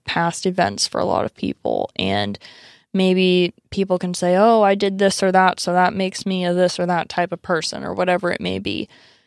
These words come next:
There are a lot of harsh judgments that can come from that type of thinking. Thinking, "I did this, so that makes me a this type of <laughs> person." Like, labeling yourself is, is a little bit harsh.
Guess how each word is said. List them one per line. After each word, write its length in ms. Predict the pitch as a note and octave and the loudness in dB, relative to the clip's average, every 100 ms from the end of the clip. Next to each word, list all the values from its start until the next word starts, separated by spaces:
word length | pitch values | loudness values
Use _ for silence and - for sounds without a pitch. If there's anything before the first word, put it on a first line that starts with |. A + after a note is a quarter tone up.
| _ _ | _ _
There 160 | G3 F#3+ | 4 6
are 60 | G3 | 6
a 40 | |
lot 180 | G3 F#3+ | 6 4
of 60 | |
harsh 400 | - - G3 - | 0 0 0 0
judgments 640 | - F#3+ F#3 F#3 F3 - - | -2 0 0 -2 -6 -6 -8
that 160 | - | -8
can 260 | - F#3 - | -8 -10 -10
come 420 | - - F#3 F3+ | -14 -6 -4 -4
from 260 | - F3+ F3+ | -6 -4 -4
that 240 | F3+ - | -6 -8
type 260 | - F3+ - | -8 -8 -6
of 120 | G#3 | -10
thinking. 580 | - F#3 F#3 - - - _ _ _ _ _ _ _ | -8 -10 -8 -10 -10 -16 _ _ _ _ _ _ _
Thinking, 400 | F#3+ F#3 F#3 F3 - | -4 -2 -6 -6 -2
"I 160 | G#3+ A#3 | 2 2
did 280 | A3 A3 G3 | 2 0 2
this, 200 | G3+ - | 0 0
so 260 | - D#3+ | -4 0
that 200 | F#3 G#3 | 2 2
makes 340 | G3+ G#3 - G#3 | 0 -2 -2 0
me 240 | G3+ F#3+ | 0 0
a 80 | F3+ | 0
this 240 | F#3 F#3+ | 0 0
type 200 | - F#3+ | -2 -2
of 120 | G3+ - | -2 0
<laughs> 100 | G3+ | 0
person." 480 | F#3 D#3+ F#3 F#3 | 0 -2 -4 -2
Like, 240 | F#3 F3+ - - _ _ - | -2 -4 -6 -20 _ _ -4
labeling 960 | G3+ G#3+ B3 B3 A#3+ A#3+ A#3+ A#3+ A#3+ - _ _ _ _ _ _ | 0 2 2 2 2 2 2 0 -2 -6 _ _ _ _ _ _
yourself 800 | A3 G#3 - F#3 F3+ F#3 - _ _ _ _ _ _ _ - | 2 2 2 2 2 0 -6 _ _ _ _ _ _ _ -2
is, 240 | G3 G3 - | -2 -2 -4
is 180 | F#3+ F#3+ | 0 0
a 80 | |
little 380 | F#3 F#3 F#3+ F#3+ | 2 2 4 2
bit 200 | F#3 F3 | 4 0
harsh. 640 | - - - - - - | 0 -2 0 0 -6 -8